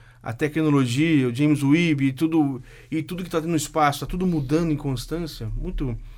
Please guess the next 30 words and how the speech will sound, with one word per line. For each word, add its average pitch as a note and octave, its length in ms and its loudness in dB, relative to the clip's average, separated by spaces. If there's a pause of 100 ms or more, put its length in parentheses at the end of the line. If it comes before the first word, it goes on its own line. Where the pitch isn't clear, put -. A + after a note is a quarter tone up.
(160)
tá D3 80 -4
muito F#3 260 0
trans-, E3 220 -6
transformando. D#3 800 0 (380)
Eu F#3 100 6
lembro G3+ 260 6
muito A3 280 2
bem D#3 460 4 (540)
da, C3 380 2
qu-, C#3 280 0
quando C#3+ 540 0
a C3 100 0
aula D3+ 300 4
sobre D3+ 220 0
o C#3 60 6
Sol, D3+ 540 0 (400)
o - 60 -16
professor E3 300 -2
falava F3+ 260 -2
que - 60 -10
o F#3 40 -8
Sol F#3 260 -2
era F#3 600 0 (140)
sólido, B2+ 540 -2 (1120)
que - 80 -8
existia C3 420 -2
uma D#3+ 400 -2
camada D#3+ 520 0
ali C#3 180 -2
que, F#3 320 -6